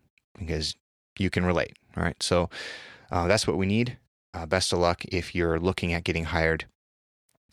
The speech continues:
And I hope that answers your question. Don't forget to go check out our, our membership over at Patreon, P A T R E O N dot com, and to go check out Badge Life, the badge life dot com, if you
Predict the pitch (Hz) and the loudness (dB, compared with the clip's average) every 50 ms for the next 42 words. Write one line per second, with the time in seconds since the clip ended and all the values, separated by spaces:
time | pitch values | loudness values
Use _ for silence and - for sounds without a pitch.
0 | - - - 92 87 90 82 80 85 87 82 87 - - 95 87 - - 85 - | -12 -8 -6 -4 -4 -4 -4 -4 -4 -4 -4 -4 -6 -6 -6 -6 -6 -4 -4 -2
1 | - 82 - 131 135 - - 127 110 - - - - - - - 117 107 107 104 | -2 0 2 2 2 2 2 0 -2 -2 -6 -12 -12 -10 -4 2 2 2 2 2
2 | - 117 101 101 98 95 - - - - _ _ - - 95 87 - - 87 - | 0 0 2 2 2 2 0 -4 -10 -12 _ _ -2 0 0 2 2 2 2 2
3 | - 87 87 85 85 85 85 - - 90 85 82 82 85 87 90 92 95 - - | 2 4 4 4 4 4 2 0 -2 -2 0 0 0 0 0 0 2 2 2 2
4 | - 87 - 95 90 90 90 - - - 107 107 - - 113 110 107 101 101 101 | 0 0 0 0 2 2 0 0 0 0 0 0 0 2 2 2 2 2 2 0
5 | 101 - - 117 107 85 87 92 90 - - - 90 90 87 90 90 85 - - | -2 -2 -2 -2 -2 0 0 -2 0 -2 -2 -2 0 0 0 2 2 0 0 0
6 | 104 107 107 87 95 104 95 82 98 95 92 95 90 95 87 - - - - 104 | -2 0 0 2 2 2 2 2 2 0 0 2 2 2 2 2 0 -2 0 2
7 | 92 90 90 87 87 - - - - - - - - - - 95 92 90 87 85 | 4 4 4 2 0 -2 -6 -14 -14 -14 -16 -16 -12 -4 -2 0 2 2 2 2
8 | 85 - _ - - - - 92 - - 90 - - 82 80 - - 82 85 87 | 0 -2 _ -8 -4 0 0 2 2 2 0 2 0 -2 0 2 2 2 2 2
9 | - 92 85 85 85 87 - - - - - - - - - 85 - 92 87 87 | 2 2 2 2 2 0 -4 -12 -18 -20 -20 -20 -20 -16 -14 -8 -6 -4 -4 -4
10 | 90 85 - 82 80 85 82 - 85 82 85 82 80 - - - 85 78 - - | -2 0 2 2 2 2 0 0 -2 0 0 0 0 -2 0 0 0 0 0 -4
11 | - - 95 90 85 85 82 - - - - _ _ _ - - - - 92 85 | -4 -2 0 2 2 0 -2 -4 -8 -20 -20 _ _ _ -16 -12 -10 -6 -4 -2
12 | 82 82 85 82 82 - - 85 | 0 0 0 -2 -4 -6 -8 -12